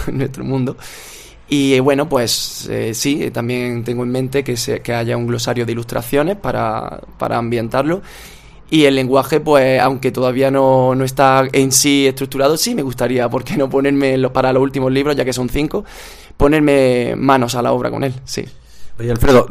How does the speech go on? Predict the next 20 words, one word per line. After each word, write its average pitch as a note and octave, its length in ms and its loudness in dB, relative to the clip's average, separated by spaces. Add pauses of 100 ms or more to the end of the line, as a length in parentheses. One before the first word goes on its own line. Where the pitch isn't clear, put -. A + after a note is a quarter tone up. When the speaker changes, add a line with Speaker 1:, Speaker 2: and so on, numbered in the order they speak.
(140)
Speaker 2:
¿y A2+ 140 2
este D3 180 2
libro D#3+ 180 6
dónde D3+ 220 6
podemos B2 760 6
conseguirlo? G#2+ 360 0
Hemos G#2+ 160 4
dicho A#2 260 0
que G#2 60 0
el G2 100 0
próximo A2 560 4 (360)
jueves C3 640 6
a G#2+ 80 4
las G2 160 4
seis B2+ 220 2
y A#2 40 4
media A2+ 220 6
de G#2 100 4
la G2 140 4
tarde B2+ 400 4